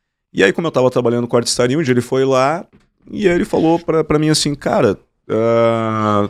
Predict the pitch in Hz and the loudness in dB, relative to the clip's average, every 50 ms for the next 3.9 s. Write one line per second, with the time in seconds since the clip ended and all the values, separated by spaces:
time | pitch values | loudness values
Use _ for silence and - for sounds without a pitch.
0 | - _ _ - 127 120 123 117 101 110 110 - 117 120 117 117 117 120 - 131 | -6 _ _ -4 -2 0 2 2 2 2 0 2 2 2 2 2 0 0 -2 -4
1 | 123 120 - 131 117 113 110 113 123 - 117 - - - - 101 98 101 110 143 | -4 0 2 2 2 2 2 0 0 0 -2 -4 -6 -6 -4 -2 0 2 2 2
2 | 160 139 113 - - 104 87 95 101 95 80 80 92 98 104 127 156 131 98 90 | 2 0 0 0 0 0 2 2 0 0 0 -2 0 2 2 2 2 0 -4 -6
3 | - - - 90 90 92 98 104 - - - 101 92 87 82 80 - | -6 -4 -2 0 0 2 2 0 -2 -2 -2 0 0 0 0 -4 -8